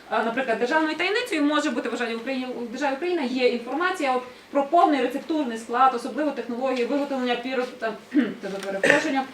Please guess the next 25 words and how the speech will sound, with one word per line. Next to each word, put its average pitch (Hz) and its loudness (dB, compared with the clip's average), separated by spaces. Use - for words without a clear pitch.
що 311 2
виготовляється 277 2
для 220 0
військового 233 -2
об'єднання, 202 -4
ві-, 226 0
ві-, 240 0
для 240 4
військового 269 2
озброєння. 190 -2
І - -12
це 240 -2
нормально. 269 0
Тобто 208 -8
це 349 -2
говорить 285 4
звіт 226 -4
відомостей. 196 -4
Він 339 0
каже, 247 2
що 226 -2
ця 262 0
інформація 202 -2
є 185 -6
таємною, 302 -6